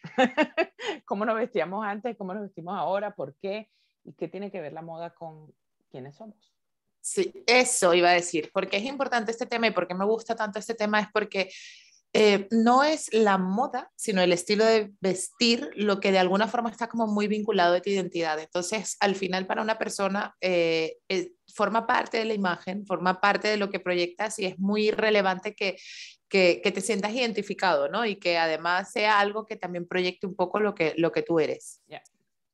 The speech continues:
Speaker 1: exacto. <laughs>
Speaker 2: Sí, bueno, estábamos discutiendo ahora,
Speaker 1: Ajá,
Speaker 2: ¿no?
Speaker 1: ajá.
Speaker 2: Que el, el de, de cuando eres pequeño, eh, que te vistes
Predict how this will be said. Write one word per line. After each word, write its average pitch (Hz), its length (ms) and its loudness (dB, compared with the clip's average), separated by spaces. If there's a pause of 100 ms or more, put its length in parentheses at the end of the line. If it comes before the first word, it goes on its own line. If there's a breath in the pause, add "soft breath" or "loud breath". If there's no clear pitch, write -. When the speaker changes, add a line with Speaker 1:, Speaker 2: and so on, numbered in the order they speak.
Speaker 1:
exacto. - 500 -20 (420)
<laughs> 247 360 -20 (260)
Speaker 2:
Sí, - 300 -6
bueno, 233 220 6
estábamos 320 400 4
discutiendo 247 520 4
ahora, 185 420 8
Speaker 1:
Ajá, 170 120 2
Speaker 2:
¿no? 254 80 4
Speaker 1:
ajá. - 80 -8
Speaker 2:
Que 208 140 2
el, 185 160 2
el 196 180 4
de, 196 260 2
de 190 200 0 (340)
cuando 190 240 4
eres 220 240 2
pequeño, 196 1040 0
eh, 175 300 0
que 175 80 -4
te 175 100 -2
vistes 190 240 -6